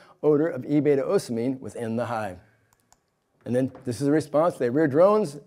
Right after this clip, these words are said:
they rear queen cells. So here's your dilemma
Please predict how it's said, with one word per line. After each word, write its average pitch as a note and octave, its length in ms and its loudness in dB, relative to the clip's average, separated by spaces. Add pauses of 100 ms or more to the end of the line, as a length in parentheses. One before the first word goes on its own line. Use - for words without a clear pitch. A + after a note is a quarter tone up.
they A#2+ 100 -2
rear A2+ 200 0
queen G#3 240 2
cells. G#3 420 2 (1160)
So C3+ 340 2 (160)
here's F3+ 260 6
your G#3 160 4
dilemma C3 460 2